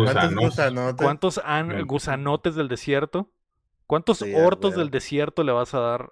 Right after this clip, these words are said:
Speaker 3: a esta película, Cham?
Speaker 2: Yo le voy a
Speaker 3: ¿Y por
Speaker 2: poner
Speaker 3: qué?
Speaker 2: un ocho, un ocho.
Speaker 3: Ok.
Speaker 2: En, en realidad,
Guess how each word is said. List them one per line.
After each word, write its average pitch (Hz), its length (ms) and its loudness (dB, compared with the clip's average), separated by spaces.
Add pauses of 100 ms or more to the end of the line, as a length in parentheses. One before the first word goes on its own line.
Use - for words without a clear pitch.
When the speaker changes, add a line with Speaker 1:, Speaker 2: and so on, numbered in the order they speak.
Speaker 3:
a 110 500 -4
esta 120 200 -6
película, 143 420 0
Cham? 196 300 -4 (840)
Speaker 2:
Yo 120 200 -8
le 120 100 -4
voy 117 160 -4
a 120 40 -4
Speaker 3:
¿Y 120 40 -6
por 123 140 -8
Speaker 2:
poner 127 200 0
Speaker 3:
qué? - 120 -16 (120)
Speaker 2:
un 113 160 -8
ocho, 101 380 -10
un 127 200 -8
ocho. - 280 -8 (320)
Speaker 3:
Ok. - 180 -12 (840)
Speaker 2:
En, 135 520 -6 (140)
en 143 160 -4
realidad, 147 440 2